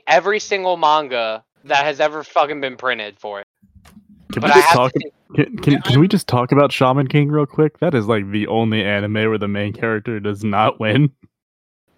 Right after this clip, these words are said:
Speaker 1: I'm sorry
Speaker 2: Like,
Speaker 1: that I have
Speaker 2: actively,
Speaker 1: not watched the
Speaker 2: everyone
Speaker 1: remaster.
Speaker 2: loses.
Speaker 3: I ha-,
Speaker 1: Do
Speaker 3: I
Speaker 1: we
Speaker 3: have,
Speaker 1: like
Speaker 3: I'm, I'm four episodes into the remaster of the new one. I, uh, I wa-, I used to watch it when I was first coming out, like, the O G Shaman King.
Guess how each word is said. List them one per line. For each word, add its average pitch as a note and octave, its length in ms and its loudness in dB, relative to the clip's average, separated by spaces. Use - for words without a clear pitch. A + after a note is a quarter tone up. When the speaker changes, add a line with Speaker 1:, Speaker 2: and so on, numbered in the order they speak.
Speaker 1:
I'm F#3 380 -2
sorry D#3 600 2
Speaker 2:
Like, - 60 -4
Speaker 1:
that C#3 120 -2
I C3 80 0
have - 120 4
Speaker 2:
actively, D#3 200 4
Speaker 1:
not C#3+ 240 4
watched - 220 4
the F#3 40 4
Speaker 2:
everyone E3+ 260 4
Speaker 1:
remaster. C#3 340 0
Speaker 2:
loses. B2 400 -8
Speaker 3:
I A3 60 -6
ha-, A#3 160 -2
Speaker 1:
Do A3 60 0
Speaker 3:
I A3 60 0
Speaker 1:
we A3 60 0
Speaker 3:
have, A#3 140 0
Speaker 1:
like F#3 180 2
Speaker 3:
I'm, G#3+ 260 -6
I'm G3+ 200 -6
four A3 360 -10
episodes G#3+ 480 -10
into F3+ 320 -16
the G3 80 -16
remaster G#3 520 -14
of F3+ 200 -12
the F3 140 -10
new F3 160 -12
one. G#3 260 -12
I, G3 360 -4
uh, F3 140 -14
I G3 280 -6
wa-, F3 200 -8
I F3 80 -6
used G3+ 200 -8
to A3 80 -10
watch F#3+ 220 -6
it G3+ 40 -14
when D#3+ 100 -16
I D3+ 60 -12
was C3+ 160 -18
first - 380 -12
coming D#3+ 180 -14
out, D3+ 140 -10
like, C#3 200 -10
the D3 200 -10
O E3 240 -6
G D3+ 320 -10
Shaman D#3+ 400 -14
King. F#3 260 -14